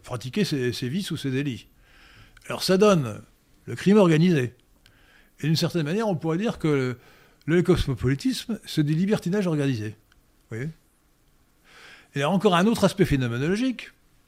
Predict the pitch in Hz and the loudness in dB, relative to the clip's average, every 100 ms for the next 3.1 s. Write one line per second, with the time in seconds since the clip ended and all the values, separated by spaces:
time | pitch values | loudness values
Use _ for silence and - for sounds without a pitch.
0 | _ _ _ 160 202 180 123 - - _ | _ _ _ 0 2 0 -4 -8 -20 _
1 | - - _ _ _ _ - _ _ _ | -20 -20 _ _ _ _ -20 _ _ _
2 | - 208 233 190 214 247 247 - _ 147 | -4 0 2 4 4 2 0 -16 _ -6
3 | 127 | -6